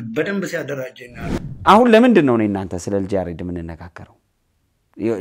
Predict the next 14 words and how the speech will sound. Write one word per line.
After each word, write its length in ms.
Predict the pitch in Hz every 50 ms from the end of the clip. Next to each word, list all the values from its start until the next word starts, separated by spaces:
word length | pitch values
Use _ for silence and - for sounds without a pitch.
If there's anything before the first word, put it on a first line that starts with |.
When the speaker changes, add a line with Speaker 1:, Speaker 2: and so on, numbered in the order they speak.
| 120 123
Speaker 2:
የሆነ 340 | 101 120 131 143 160 175 160 143
አይምሮ 240 | 135 135 135 143 165 165
ስለታመመ 520 | 127 135 127 120 117 113 117 113 110 110
ሰው 180 | 104 - 104 92 80 - _ _ _ _
የምንነጋገረው 760 | - 120 131 135 135 127 120 117 101 107 104 87 101 95 98 95
ለምንድን 380 | 98 101 101 98 87 85 80 76
ነው? 100 | - _ _ _ _ _ _ _ _ _ _ _ _ _ _ _ _ _ _ _ _ _ -
ከጀርባው 480 | - 135 107 131 123 113 120 143 170 - - - _ _ _ _ _ _ _ _ _ _ _ _ _ -
ይሄንን 400 | 139 143 156 160 160 151 147 143
ጉዳይ 240 | 135 147 147 185 175
የሚፈልገውና 680 | 147 143 156 156 143 151 127 113 117 104 107 110 135 196 302
ያቀነባበረው 680 | 339 311 - 320 285 240 214 180 143 104 107 92 90 87
ስላለ 360 | - - 90 87 82 78 73
ነው። 160 | 80 80 85